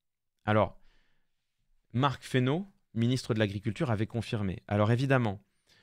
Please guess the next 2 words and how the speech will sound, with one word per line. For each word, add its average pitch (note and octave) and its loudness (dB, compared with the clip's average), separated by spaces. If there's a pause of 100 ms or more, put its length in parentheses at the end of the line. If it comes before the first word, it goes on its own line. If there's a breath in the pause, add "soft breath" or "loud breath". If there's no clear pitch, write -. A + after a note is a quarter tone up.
(240 soft breath)
euh, F#2+ 2 (2000)
totalement, C#3 4